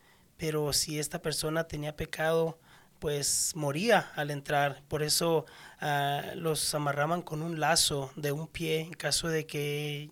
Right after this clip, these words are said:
ya no salieran, pues los sacaban. Eso a veces se nos hace gracioso, pero,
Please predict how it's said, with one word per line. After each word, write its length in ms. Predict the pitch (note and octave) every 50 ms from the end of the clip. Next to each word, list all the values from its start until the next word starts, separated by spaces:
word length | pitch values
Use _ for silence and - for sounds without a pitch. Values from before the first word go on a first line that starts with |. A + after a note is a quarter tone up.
| _ -
ya 160 | G3 E3 D3+
no 120 | D#3 E3+ D#3+
salieran, 520 | - F3 E3 E3 E3+ F3 F#3 F#3 F#3 F3
pues 160 | F3+ E3+ D#3+
los 140 | D#3 D#3 D3
sacaban. 500 | - D#3 C#3+ - E3+ F#3 G#3 G#3+ G3 G3 - - - - - - - - -
Eso 240 | - D#3 - - F3+
a 60 | F3+
veces 340 | E3+ F3 E3 - F#3 F3+ E3
se 480 | - - - - - - - - D#3+ D3
nos 220 | D3 C#3 - -
hace 240 | D3+ D3+ - - F3+
gracioso, 720 | F3 E3 D3+ C#3 - - - E3 F3+ F3 - - E3 -
pero, 380 | - D#3+ D3+ C#3+ C#3+ C#3 C#3 C#3+